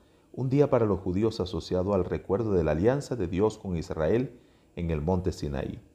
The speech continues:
Para el cristianismo, recuerda el inicio de un nuevo pacto, el nacimiento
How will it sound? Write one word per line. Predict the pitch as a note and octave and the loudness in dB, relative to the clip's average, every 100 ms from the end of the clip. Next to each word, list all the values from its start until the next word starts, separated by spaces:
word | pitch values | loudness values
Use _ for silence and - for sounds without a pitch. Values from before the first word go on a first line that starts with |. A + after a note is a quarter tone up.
| _ _ _ _ _ | _ _ _ _ _
Para | F#2 F2 | 2 2
el | E2 | 2
cristianismo, | E2 - D2+ E2+ A2+ A#2 C3 - _ _ _ _ _ | -2 -4 -4 -2 -4 -6 -10 -12 _ _ _ _ _
recuerda | - G3 A#2+ B2+ | -4 2 4 4
el | C3 | 2
inicio | G#2+ C3 B2+ C3+ C3 - | 0 -2 -2 -4 -4 -4
de | G2+ | -2
un | F#2+ | 0
nuevo | G2 G#2+ G2+ | 2 2 0
pacto, | D2+ D2 - C2+ - _ _ _ _ _ | -4 -6 -10 -14 -14 _ _ _ _ _
el | G#2 | 0
nacimiento | G#2 G2+ F#2+ A2+ C#3+ C#3 A#2 C#3+ - | 0 2 0 2 2 0 -2 -4 -8